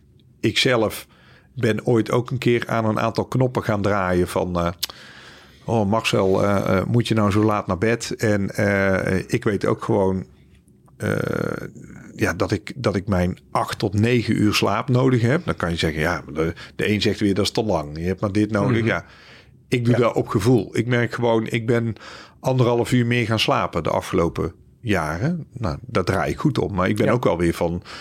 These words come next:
Speaker 1: hè, rust, regelmaat, reinheid. Eh,
Speaker 2: Mhm.
Speaker 1: eh, maar af en toe, eh,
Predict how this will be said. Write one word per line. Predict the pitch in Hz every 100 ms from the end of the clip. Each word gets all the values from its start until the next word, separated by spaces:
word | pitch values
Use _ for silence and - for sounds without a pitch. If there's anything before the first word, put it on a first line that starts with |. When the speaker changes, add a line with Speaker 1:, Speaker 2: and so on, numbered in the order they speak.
| - -
Speaker 1:
hè, | - 113 160
rust, | 98 107 107 -
regelmaat, | 107 104 104 107 101 101 107
reinheid. | 92 98 101 101 90 92 -
Eh, | 82
Speaker 2:
Mhm. | 90 85 87
Speaker 1:
eh, | 87 82
maar | 104 98
af | 95
en |
toe, | - 110 95 -
eh, | 90 85